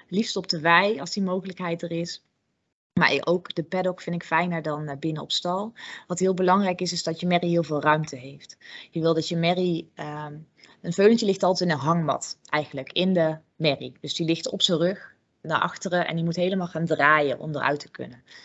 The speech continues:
En die merrie, die helpt dat veulentje daarbij.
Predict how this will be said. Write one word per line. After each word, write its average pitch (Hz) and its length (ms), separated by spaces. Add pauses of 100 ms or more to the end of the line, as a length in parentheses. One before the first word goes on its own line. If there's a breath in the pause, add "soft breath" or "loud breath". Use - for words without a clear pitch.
(160 loud breath)
En 151 200
die 156 100
merrie, 202 360
die 170 160
helpt 185 220
dat 156 160
veulentje 139 420
daarbij. 123 420